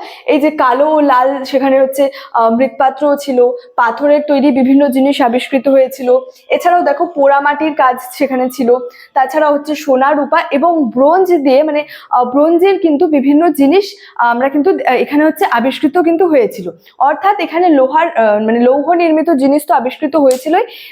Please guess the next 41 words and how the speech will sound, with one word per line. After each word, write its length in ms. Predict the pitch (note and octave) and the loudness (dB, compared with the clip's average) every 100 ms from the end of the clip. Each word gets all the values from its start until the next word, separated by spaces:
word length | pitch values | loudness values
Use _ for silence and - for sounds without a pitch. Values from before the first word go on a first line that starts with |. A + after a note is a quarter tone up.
| C4 | 0
লৌহ 320 | D4 D#4+ F4+ | 2 2 2
নির্মিত 360 | F4 E4 E4 | 2 0 0
জিনিস 440 | F4+ D4 D#4 F4+ - | 0 0 0 0 0
ছাড়াও 260 | B3+ D4 | 0 0
কিন্তু 340 | F#4+ E4+ C#4+ G4+ | -2 -4 0 0
বিভিন্ন 380 | E4 C#4+ D#4 E4+ | 0 0 0 0
জিনিস, 400 | C#4+ C#4+ E4 C4+ | 0 -2 -4 -2
মানে, 240 | A#3 A#3 A3+ - - | -2 -4 -8 -10 -4
এখানে 280 | C4+ D4+ | -2 0
কিন্তু 220 | D#4+ D#4+ F4 | 0 0 0
আবিষ্কৃত 480 | A#3 B3 - C#4+ | 0 -4 -6 -2
হয়েছিল, 340 | D4+ D#4 E4+ F4+ | -2 0 0 0
যার 220 | C#4 A#3 | 0 0
মধ্যে 240 | B3 A#3 | -2 -4
ছিল 180 | C#4+ D4 | -4 0
হচ্ছে 240 | C#4+ D4 E4 | 0 -2 -6
কালো 380 | C4 A3 A#3+ C4 | -2 0 2 2
ও 80 | |
লাল 240 | C4+ C4+ D4+ | 2 2 0
মৃৎপাত্র, 640 | B3+ A#3+ - C#4+ C#4 F4 C5+ - - | 0 0 0 -2 0 -2 -2 -6 -4
পাথর, 460 | B3+ C#4+ - E4+ G4 | -2 -2 -2 -2 0
মানে 160 | C4+ | 0
পাথরের 420 | B3 A3+ A3 C4+ C#4 | 0 0 0 -2 -2
তৈরি 200 | C#4 C4 | 0 2
বিভিন্ন 340 | C4 B3 C4 D4 | 2 2 2 2
জিনিস, 280 | D4 F4 G4+ - - | 2 0 -2 -8 -18
সেখানে 300 | - D4 C4+ | -6 -2 0
হচ্ছে 220 | C4 B3+ C#4+ | 0 -2 -4
পোড়ামাটির 640 | C#4 A#3+ A#3 B3+ D4+ D4 | 0 0 0 0 0 0
কাজ 200 | C#4+ C4 | 0 -2
ছিল 180 | - E4+ G4+ | -2 -2 0
এবং 260 | C4 B3+ C4+ | 0 0 0
হচ্ছে 220 | C4+ C#4 | -2 -2
যে 180 | C4+ G#4+ - - | -2 -2 -4 -18
সোনা, 420 | - C#4+ C4 E4 | -2 0 2 2
রূপা 340 | E4+ C4 D#4 F4 | 0 0 -2 -2
ও 80 | - | -2
ব্রোঞ্জের 520 | B3 A#3 C4 C4+ E4 | -2 0 2 2 -2
কিন্তু 280 | D#4+ C4+ F#4+ | 0 0 0
বিভিন্ন 400 | F4 B3+ C4+ D#4+ | 0 0 2 2
জিনিস 320 | C4+ B3+ F#4+ | 2 0 0